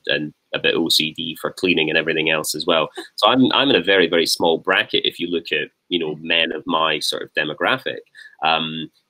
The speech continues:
and people who are not in my demographic, i e those who can't cook and, you know, have to buy,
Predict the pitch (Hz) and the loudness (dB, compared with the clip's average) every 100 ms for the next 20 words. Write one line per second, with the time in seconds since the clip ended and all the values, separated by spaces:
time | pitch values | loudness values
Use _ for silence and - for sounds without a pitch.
0 | _ _ - 95 90 90 92 - _ _ | _ _ -2 0 0 -2 -14 -20 _ _
1 | 85 82 117 92 90 85 104 - 80 80 | -14 -4 0 2 2 4 4 4 2 0
2 | 80 82 80 82 78 - 87 - 82 82 | 2 2 0 0 0 0 -2 0 0 0
3 | 82 85 80 - - 117 - - 78 80 | 0 -2 -2 -4 -2 0 0 -2 -2 -2
4 | 78 78 69 78 73 - 82 - 78 80 | -2 -2 -4 -4 -6 -4 -4 -4 -2 0
5 | 80 78 78 | 2 0 -2